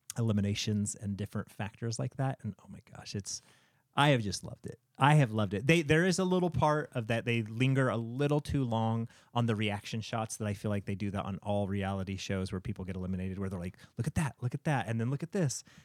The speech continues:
And I'm like, "Man, I wish they would maybe cut that down a little bit," but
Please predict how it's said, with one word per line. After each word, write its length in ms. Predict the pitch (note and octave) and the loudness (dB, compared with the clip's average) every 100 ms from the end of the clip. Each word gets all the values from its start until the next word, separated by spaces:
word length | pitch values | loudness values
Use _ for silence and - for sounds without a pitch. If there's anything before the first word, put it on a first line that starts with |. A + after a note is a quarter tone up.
| - - | -12 -2
And 120 | A#2 | 2
I'm 60 | A2 | 2
like, 160 | G#2 | 0
"Man, 160 | A2 A2 | 0 0
I 60 | A2+ | 0
wish 220 | B2+ - | -2 -2
they 120 | A2+ | -4
would 160 | G2 F2+ _ _ - | -4 -6 _ _ -6
maybe 260 | B2+ G#2+ G2+ _ - | -2 -2 -4 _ -8
cut 160 | - | -6
that 160 | A#2 G2 | -4 -2
down 200 | G#2 G#2 | -2 0
a 60 | C#3 | 0
little 200 | D3 D3+ | 0 0
bit," 300 | E3 E3 - - | 0 0 -4 -4
but 260 | G#2 F#2 | -2 -2